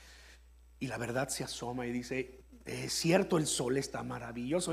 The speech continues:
Qué, qué curioso, la mentira dándole la razón a la, la verdad, dándole la razón a la mentira. Y la mentira siguió con su charla y dice, "Y mira el lago, qué precioso." Y la verdad dijo,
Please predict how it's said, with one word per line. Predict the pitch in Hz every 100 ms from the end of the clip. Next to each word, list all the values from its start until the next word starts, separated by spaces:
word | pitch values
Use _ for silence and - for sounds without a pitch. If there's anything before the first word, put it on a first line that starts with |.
| 156
Qué, | 185
qué | - 240
curioso, | 254 220 208 196 170
la | 160
mentira | 147 143 233 240 - -
dándole | 147 175 170
la | 135 127
razón | 123 151 147
a |
la, | 127 110 - -
la | 139 160
verdad, | 175 226 302 - -
dándole | 196 208 196
la | 143
razón | 123 170
a | 143
la |
mentira. | 117 101 131 120 - - - - - - - - - -
Y | 196
la | 190
mentira | 185 180 311 294
siguió | 240 233 285
con | 269
su | 240 233
charla | 269 262 269 240
y |
dice, | 240 240
"Y | 220
mira | 247 330 302
el | 262
lago, | 262 269 254 220 202 165 147 - - - - - - -
qué | - 277
precioso." | 277 - - 254 277 - 196
Y | 170
la | 151
verdad | 143 135 151
dijo, | 160 151 131 -